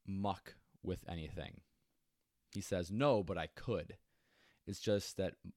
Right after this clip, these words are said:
my moral opinion that I'm not going to.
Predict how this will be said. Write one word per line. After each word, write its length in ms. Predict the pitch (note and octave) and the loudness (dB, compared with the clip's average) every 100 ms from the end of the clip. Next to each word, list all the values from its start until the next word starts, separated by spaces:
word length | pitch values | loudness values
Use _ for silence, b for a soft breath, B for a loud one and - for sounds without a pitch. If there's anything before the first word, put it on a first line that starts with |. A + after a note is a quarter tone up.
| _ - | _ -6
my 440 | F#2+ F#2+ F#2+ F2+ - _ _ _ - | 0 2 4 2 -2 _ _ _ -6
moral 400 | F#2 F#2+ F#2+ F2+ | -2 2 2 2
opinion 600 | - F#2 F2 D#2+ D2+ C#2 b b b b b | -2 -4 -4 -6 -8 -12 b b b b b
that 100 | F2 | -4
I'm 120 | E2 | -4
not 200 | E2 D2 | -4 -6
going 260 | - D2+ C#2 | -8 -10 -10
to. 80 | - | -12